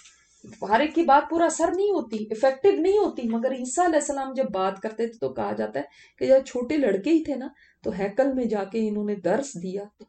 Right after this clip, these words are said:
बड़े-बड़े उलमा हैरान हो गए। उस वक़्त भी उन्होंने,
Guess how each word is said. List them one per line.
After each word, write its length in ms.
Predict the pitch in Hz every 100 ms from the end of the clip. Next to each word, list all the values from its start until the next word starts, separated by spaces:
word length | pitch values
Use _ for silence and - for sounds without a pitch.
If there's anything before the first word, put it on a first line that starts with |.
| -
बड़े-बड़े 640 | 190 226 233 240 208 208
उलमा 540 | 202 185 190 180 185 226
हैरान 480 | 180 190 - 185 233
हो 80 | 220
गए। 160 | 175 180 _ _ _ _ _ _ _ _ _ _ _ _ _ _ _ _ _ _ _ -
उस 220 | 202 226 233
वक़्त 300 | 262 269 262
भी 140 | 262
उन्होंने, 300 | 262 214 220